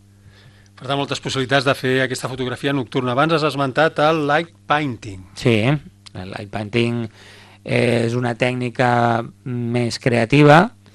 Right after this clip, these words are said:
Speaker 2: eh, perquè tu pots partir d'una foto totalment en negre, una foto inclús a casa teva, es pot practicar, una habitació a les fosques,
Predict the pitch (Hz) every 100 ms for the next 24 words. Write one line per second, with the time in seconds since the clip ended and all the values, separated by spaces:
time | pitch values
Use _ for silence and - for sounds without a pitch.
0 | - - - - - - - - 113 113
1 | 117 117 113 113 113 110 104 117 110 -
2 | 117 113 110 123 117 120 120 127 123 -
3 | 127 117 120 117 120 120 120 117 117 110
4 | 107 117 113 117 120 117 113 113 110 113
5 | 113 113 120 120 139 - _ - - 107
6 | 98 107 92 104 104 104 101 101 104 101
7 | 104 101 113 107 107 104 - 117 110 101
8 | 113 104 104 110 117 165 233 120 - 101
9 | - 101 107 101 127 147 107 104 101 101
10 | 98 - 104 101 101 101 101 101 135 139
11 | - 185 202